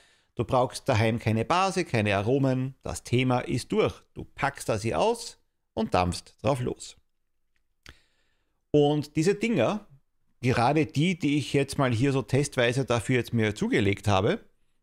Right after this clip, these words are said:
denn ja, ich habe mir jetzt welche zugelegt, schmecken auch noch gut. Also kein einziges Gerät, das ich mir jetzt hier, ich habe jetzt, ich glaube, acht und mehr werden's auch nicht, schmecken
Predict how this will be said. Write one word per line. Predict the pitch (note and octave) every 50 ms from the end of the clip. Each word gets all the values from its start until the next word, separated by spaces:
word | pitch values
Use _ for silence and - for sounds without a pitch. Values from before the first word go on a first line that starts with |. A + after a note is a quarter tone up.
| _ -
denn | - F#2
ja, | F#2 F#2 G2 A#2+ D3+ E3+
ich | C3 G2+ - - - _
habe | - - - - A#2+
mir | B2
jetzt | B2+ -
welche | - C#3 D3 D3+ -
zugelegt, | - D#3+ D#3 D#3+ D#3+ F3 G#3+ - - - - _ _ _ _ _ _ _ _ _ _ _ _ _ _ _ _ _
schmecken | - - - - - - - - - -
auch | - A2+ A2 - -
noch | G#2+ A2 G2 -
gut. | - C3+ C3+ B2 G2 - - _ _ _ _ _ _ _ _ _ _ _ _ _ _ _ _ _
Also | - A2+ G2+ E2 E2 - _ _ _ _ _ _ _ _ _ _ _ _
kein | - G#2 A#2 A2 B2 E3 G#3+ G#3+ - -
einziges | - A#2 A#2+ C3 C#3+ - - - F3+ E3+ F3+ F3+ E3+ - - - - - - _ _ _ _
Gerät, | - C3 A#2+ G#2+ G#2+ A2 D#3+ G#3+ -
das | - - -
ich | A#2 G2+ -
mir | G#2+ F#2+ E2+
jetzt | F2 F2+ F#2+ G#2 G#2 - -
hier, | - - E3+ A3+ A#3
ich | D3+ - -
habe | G2+ G#2 -
jetzt, | A2+ A2 - -
ich | G#2 -
glaube, | - G#2 - - -
acht | - - D#3+ E3+ - - - - - _ _ _ _ _ _
und | - G2 G2
mehr | F#2+ G2 F2+ E2 D#2+
werden's | E2 E2 G#2+ B2+ B2
auch | D#3+ E3 D3+
nicht, | F3 A3+ C4 - - - _ _ _ _ _ _ _ _ _ _ _ _ _ _ _ _ _ _ - _ -
schmecken | - A#2 G#2+ F2+ - - B2